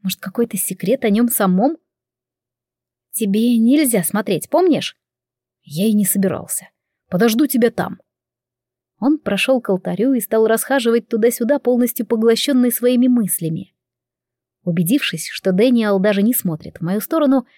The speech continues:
я с опаской открыла конверт, ожидая увидеть письмо, написанное стройным почерком Бриджит.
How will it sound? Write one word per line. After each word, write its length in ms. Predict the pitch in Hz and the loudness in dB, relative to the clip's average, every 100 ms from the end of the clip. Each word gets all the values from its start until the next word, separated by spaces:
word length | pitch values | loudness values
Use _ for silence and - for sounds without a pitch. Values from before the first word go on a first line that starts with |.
| _ _ | _ _
я 120 | 240 | -4
с 60 | 294 | -2
опаской 340 | 339 - 190 | -2 -2 -4
открыла 320 | - 185 175 | -2 -2 -2
конверт, 440 | 160 160 220 294 240 | -2 -2 0 0 -2
ожидая 320 | 226 233 285 | 0 2 2
увидеть 360 | 269 247 247 | 2 0 -2
письмо, 400 | - 269 226 233 | -4 -2 2 2
написанное 520 | 220 208 226 220 220 220 | 2 0 -2 0 -2 -2
стройным 440 | 214 220 214 196 | 0 0 2 0
почерком 420 | 208 190 196 208 | -2 -2 -4 0
Бриджит. 460 | 202 208 185 190 | 0 0 0 -2